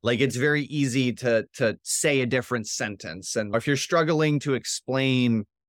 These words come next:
"How is it that the network operates?" or, "Why should Bit-" how does money have value? Like, what would the, how, how does people giving something value give it value, right?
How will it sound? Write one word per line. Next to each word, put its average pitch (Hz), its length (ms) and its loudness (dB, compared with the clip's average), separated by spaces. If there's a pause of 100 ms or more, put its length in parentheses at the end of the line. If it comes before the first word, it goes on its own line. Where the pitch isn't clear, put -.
(180)
"How 175 260 2
is 175 160 4
it 151 120 0
that 151 120 0
the 160 80 2
network 147 420 0
operates?" 113 800 -2
or, 107 220 0
"Why 135 760 2
should 135 240 -2
Bit-" 139 180 0
how 156 220 2
does 151 180 0
money 143 280 2
have 135 160 -2
value? 110 760 -2
Like, 92 320 -4
what 113 260 -4
would 107 160 -8
the, 117 240 -4 (120)
how, 135 240 -2
how 165 160 0
does 175 100 2
people 180 340 0
giving 170 300 2
something 117 380 -4
value 110 360 2
give 127 200 0
it 156 80 -6
value, 165 480 0
right? 127 260 0